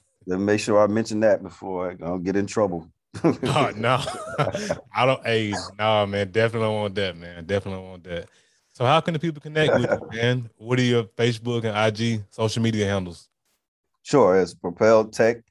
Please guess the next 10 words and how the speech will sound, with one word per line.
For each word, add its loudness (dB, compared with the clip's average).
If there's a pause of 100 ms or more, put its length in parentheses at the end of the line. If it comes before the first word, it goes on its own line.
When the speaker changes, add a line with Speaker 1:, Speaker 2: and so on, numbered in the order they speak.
(760)
Speaker 1:
um, -10
on -10
Facebook, 0 (180)
and -14 (320)
I 4
G -2
is -2
also 2
Propel 0
Tech, 0